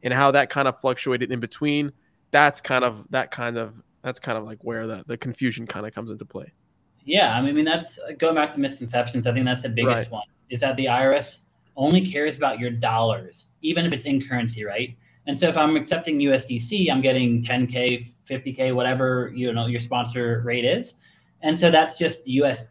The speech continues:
Speaker 2: D C, right? And so you're not gonna have a lot of fluctuation, if any. Maybe if you have, like, U S D T, maybe you'll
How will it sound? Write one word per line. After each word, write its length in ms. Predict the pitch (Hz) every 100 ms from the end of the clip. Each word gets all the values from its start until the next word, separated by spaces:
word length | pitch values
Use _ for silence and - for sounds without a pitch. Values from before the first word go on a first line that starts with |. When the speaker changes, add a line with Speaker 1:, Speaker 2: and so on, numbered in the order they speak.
| _
Speaker 2:
D 160 | 139
C, 220 | 127 156
right? 340 | 110 104 120 120 _ _ _
And 100 | 151
so 220 | 170 143
you're 200 | 131 120 139
not 120 | 151 180
gonna 120 | 151
have 140 | 151
a 60 | 143
lot 220 | 135 135
of 80 | 131
fluctuation, 540 | 135 120 131 117 131
if 160 | 123 135
any. 380 | 120 113 135 143
Maybe 240 | 139 139
if 80 | 135
you 60 | 135
have, 100 | 135
like, 160 | 127
U 180 | 113 123
S 140 | 117 -
D 140 | 123
T, 320 | 117 202 185 160
maybe 200 | 135 131
you'll 140 | 127